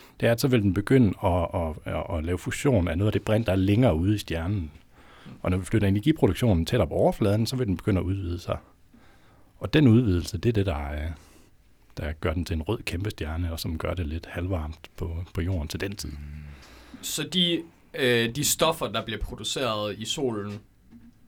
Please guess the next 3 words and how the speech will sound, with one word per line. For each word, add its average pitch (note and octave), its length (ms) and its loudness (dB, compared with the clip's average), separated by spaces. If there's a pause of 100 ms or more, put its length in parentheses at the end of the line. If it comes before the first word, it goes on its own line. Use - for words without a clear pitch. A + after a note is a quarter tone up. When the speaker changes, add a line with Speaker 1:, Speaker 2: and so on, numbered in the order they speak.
(320)
Speaker 2:
øh, G#2+ 720 0 (2250)
bliver F#3+ 520 4
bare A2 320 -2